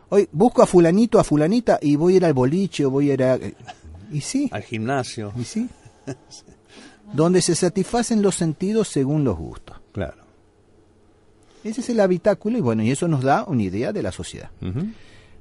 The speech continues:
Speaker 1: Pasamos entonces ahora ya a cosas más, eh, concretas. Entonces, en el orden del saber, teología, filosofía, las ciencias. La teología de la cristiandad.
Speaker 2: Ba-, se basaba, eh, por supuesto, en un Dios,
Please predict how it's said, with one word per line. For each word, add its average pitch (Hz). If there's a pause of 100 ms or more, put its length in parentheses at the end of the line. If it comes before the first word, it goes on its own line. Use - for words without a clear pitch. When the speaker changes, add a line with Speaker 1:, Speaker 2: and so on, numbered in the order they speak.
(100)
Speaker 1:
Pasamos 185
entonces 170
ahora 175
ya 151 (240)
a 107
cosas 113
más, 120
eh, 76 (120)
concretas. 156 (560)
Entonces, 92
en 101
el 117
orden 175
del 156
saber, 175 (580)
teología, 156
filosofía, 160 (120)
las 107
ciencias. -
La 123
teología 202
de 135
la 123
cristiandad. 98 (880)
Speaker 2:
Ba-, 98
se -
basaba, 147
eh, 104
por 104
supuesto, 147
en 113
un 110
Dios, 143